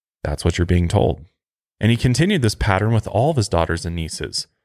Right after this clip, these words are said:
Once they were about eight years old, he started a ritual, which he called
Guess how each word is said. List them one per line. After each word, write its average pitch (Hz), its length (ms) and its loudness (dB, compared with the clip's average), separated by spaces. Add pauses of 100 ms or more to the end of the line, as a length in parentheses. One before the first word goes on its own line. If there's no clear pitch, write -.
(300)
Once 110 180 2
they 131 140 4
were 131 80 4
about 117 280 2
eight 113 160 0
years 117 240 -2
old, 90 220 0
he 110 80 0
started 120 420 0
a 110 60 4
ritual, 92 640 0 (640)
which - 120 -2
he - 100 2
called - 380 -2